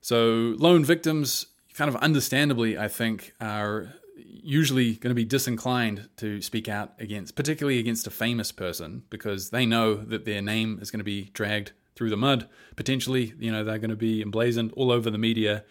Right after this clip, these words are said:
and for something that they don't wanna have to relive, right? You know, this, this is an obvious point. Many people have said this. And so I thi-, I, it's not a mystery why some victims don't come forward and don't publicize what happened to them.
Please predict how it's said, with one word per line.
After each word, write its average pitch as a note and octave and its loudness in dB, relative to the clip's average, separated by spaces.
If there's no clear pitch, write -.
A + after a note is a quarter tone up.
and G2+ -6
for - -4
something C#3 2
that B2+ 0
they C#3 4
don't C#3+ 0
wanna B2 0
have A#2 -4
to A2+ -2
relive, A2 -2
right? G#2 -6
You G#2+ -12
know, G2+ -12
this, D3+ -2
this D#3+ 0
is C#3+ -2
an C3 -2
obvious A#2+ 0
point. A2 -6
Many C3 -2
people A#2 -4
have G2+ -6
said G#2+ -4
this. G2+ -4
And G#2+ -4
so A2 -2
I G#2+ -2
thi-, C#3+ -4
I, A#2+ -4
it's A#2 -6
not D3 2
a C#3+ 2
mystery B2+ -2
why G#2+ -4
some A2 -4
victims A2+ -6
don't G#2 -8
come G#2 -6
forward F2+ -4
and F#2 -12
don't G2 -8
publicize F#2 -6
what F#2 -10
happened F#2+ -10
to G#2 -8
them. C3 -6